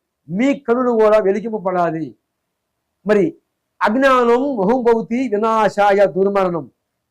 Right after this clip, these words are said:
అజ్ఞానం అనే, అంధకారం అనే చీకటిలో కూర్చున్న నా భారతదేశ ప్రజలారా, పితరుల్ని తలపోసుకోవడం మంచిదే, కానీ పితరులు ఎక్కడ ఉన్నారు అంటే పరిశుద్ధ గ్రంథము సాక్ష్యం ఇస్తుంది. దేవుని తీర్పును ఎదుర్కోవడానికి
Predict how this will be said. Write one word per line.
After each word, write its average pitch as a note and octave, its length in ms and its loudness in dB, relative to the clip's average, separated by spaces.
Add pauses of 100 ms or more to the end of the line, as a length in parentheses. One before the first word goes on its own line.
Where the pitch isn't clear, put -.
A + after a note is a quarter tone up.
(100)
అజ్ఞానం A#3 440 0
అనే, G#3+ 200 4
అంధకారం G#3+ 580 0
అనే G#3 140 -2
చీకటిలో A3 560 -4
కూర్చున్న G3 640 -4 (380)
నా D#3+ 140 -2
భారతదేశ G3 460 0
ప్రజలారా, F#3+ 760 -2 (1300)
పితరుల్ని C4 440 2
తలపోసుకోవడం A#3 760 0
మంచిదే, A3 400 0
కానీ G3+ 220 0
పితరులు A#3+ 600 -2
ఎక్కడ A#3 200 0
ఉన్నారు G#3+ 500 0
అంటే F3+ 480 -4 (400)
పరిశుద్ధ G#3+ 320 -2
గ్రంథము G#3 440 0
సాక్ష్యం G3+ 420 -2
ఇస్తుంది. E3 500 -4 (420)
దేవుని G#3 420 2
తీర్పును G3 500 -6
ఎదుర్కోవడానికి F3+ 760 -4